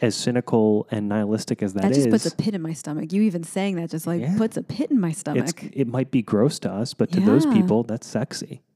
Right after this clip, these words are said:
Speaker 1: in a weird way.
Speaker 2: Wow.
Speaker 1: Yeah.
Speaker 2: Yeah.
Speaker 1: It's gross. <laughs>
Speaker 2: Holy cow.
Speaker 1: But that's also, like, what happens.
Speaker 2: Yeah. And I texted Ariana today just to say, you know, "I love you and I'm so proud of you. I'm proud of you every day, but
Speaker 1: Yeah.
Speaker 2: especially today." Um, because Ariana, one of my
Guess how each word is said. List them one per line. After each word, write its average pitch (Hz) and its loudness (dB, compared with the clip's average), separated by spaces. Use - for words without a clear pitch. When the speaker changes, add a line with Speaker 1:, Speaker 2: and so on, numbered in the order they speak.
Speaker 1:
in 117 0
a 113 6
weird 104 2
way. 117 -8
Speaker 2:
Wow. 165 -4
Speaker 1:
Yeah. 220 4
Speaker 2:
Yeah. 165 -2
Speaker 1:
It's 131 -4
gross. - 2
<laughs> 147 0
Speaker 2:
Holy 214 2
cow. 160 -8
Speaker 1:
But 143 2
that's 156 4
also, 151 4
like, 139 0
what 139 0
happens. - -4
Speaker 2:
Yeah. 185 -4
And 220 0
I 226 4
texted 226 0
Ariana 185 2
today 175 -4
just 196 -6
to 180 -10
say, 175 -4
you 220 -2
know, 196 0
"I 185 0
love 180 -2
you - -2
and 175 -4
I'm 170 -4
so 175 -8
proud 175 -6
of 170 -8
you. 175 -8
I'm 170 -8
proud 196 -2
of 180 -2
you 196 0
every 220 2
day, 180 -2
but 170 -2
Speaker 1:
Yeah. 196 -2
Speaker 2:
especially 180 -4
today." 170 -8
Um, 175 -6
because 202 -2
Ariana, 214 -2
one 196 -10
of 190 -6
my 180 -8